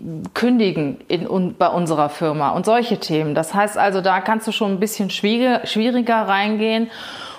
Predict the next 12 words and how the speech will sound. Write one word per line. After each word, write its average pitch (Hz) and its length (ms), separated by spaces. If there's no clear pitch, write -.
und 220 640
auch 175 160
herausfinden, 202 1000
wie 196 140
er 196 140
auf 190 100
solche 202 400
Situationen, 190 640
auf 185 120
solche 180 340
Fragen 143 460
reagiert. 139 720